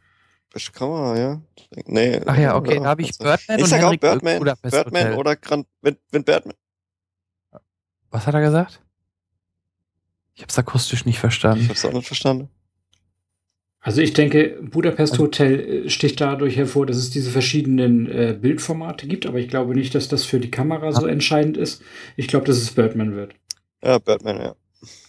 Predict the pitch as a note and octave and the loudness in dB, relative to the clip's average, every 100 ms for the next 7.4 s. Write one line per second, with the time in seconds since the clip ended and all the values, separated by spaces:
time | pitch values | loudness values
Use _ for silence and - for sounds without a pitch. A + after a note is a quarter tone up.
0 | _ _ _ C#3 D#3+ E3+ F3 F3 F3+ C#3 | _ _ _ 2 4 4 2 2 2 2
1 | C3 D#3+ E3+ D3 D3 C#3+ D#3 D3+ - A2 | 2 2 4 2 2 0 0 -6 -8 -8
2 | G#2+ - G#2 G#2+ G#2+ - - - - _ | -6 -6 -6 -6 -12 -16 -14 -16 -18 _
3 | _ _ _ _ _ _ _ _ _ _ | _ _ _ _ _ _ _ _ _ _
4 | _ _ _ _ - B2 D3+ - D3 - | _ _ _ _ -6 -4 -2 0 0 0
5 | C3 - C3 B2 A2+ A#2+ A#2+ A2+ A2+ - | -2 0 0 0 0 0 0 0 0 -2
6 | A#2 - - A2 A2 A2 - - _ A#2 | -4 -2 0 2 2 2 0 -4 _ 0
7 | A2+ A2+ A2+ A2+ | 0 2 0 -2